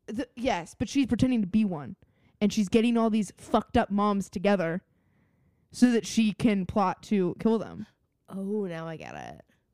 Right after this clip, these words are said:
Speaker 2: Wow.
Speaker 1: Thank you.
Speaker 2: That's crazy.
Speaker 1: Wouldn't that be, that'd be kind of a slay
Speaker 2: It'd be
Speaker 1: movie.
Speaker 2: kind of slay.
Speaker 1: And I'm kind of picturing Elizabeth Olsen as the mother,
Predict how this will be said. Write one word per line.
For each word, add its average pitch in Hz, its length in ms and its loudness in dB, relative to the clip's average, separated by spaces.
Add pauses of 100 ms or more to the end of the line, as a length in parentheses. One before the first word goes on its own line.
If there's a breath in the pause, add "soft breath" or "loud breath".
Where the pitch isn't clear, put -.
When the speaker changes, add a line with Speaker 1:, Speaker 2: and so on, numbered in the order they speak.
Speaker 2:
Wow. 156 680 -10 (1500 soft breath)
Speaker 1:
Thank 170 220 -6
you. 175 200 -6 (200)
Speaker 2:
That's - 180 -18
crazy. 151 520 -14
Speaker 1:
Wouldn't 180 160 -10
that 202 120 -4
be, 240 200 -4 (100)
that'd 233 180 -2
be 539 180 -8
kind 247 180 0
of 202 80 -2
a 180 40 -4
slay 175 340 -6
Speaker 2:
It'd 175 200 -4
be 202 120 -8
Speaker 1:
movie. 220 140 -6
Speaker 2:
kind 190 220 -6
of 156 100 -14
slay. - 220 -12
Speaker 1:
And 220 120 2
I'm 214 120 4
kind 240 180 0
of 226 80 -2
picturing 190 300 -4
Elizabeth 175 340 -8
Olsen 185 400 -6
as 143 220 -8
the 139 100 -12
mother, 147 400 -8